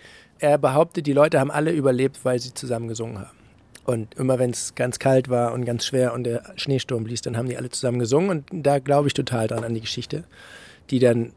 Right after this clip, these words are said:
natürlich tragisch endet, dass drei Monate nach der Rettung der ganzen Truppe sind die fast alle tot, ihm eingeschlossen, im Ersten Weltkrieg alle an der Front gestorben. Da hat das Singen dann nicht mehr geholfen.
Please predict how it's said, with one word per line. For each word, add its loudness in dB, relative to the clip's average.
natürlich -2
tragisch -2
endet, -2
dass -4
drei -2
Monate 0
nach 0
der 0
Rettung -4
der -2
ganzen -6
Truppe 4
sind -4
die -4
fast -6
alle 4
tot, 2
ihm 2
eingeschlossen, -2
im -2
Ersten -4
Weltkrieg -2
alle -6
an -10
der -8
Front -12
gestorben. -14
Da 0
hat 2
das 0
Singen 0
dann -2
nicht -6
mehr -4
geholfen. -12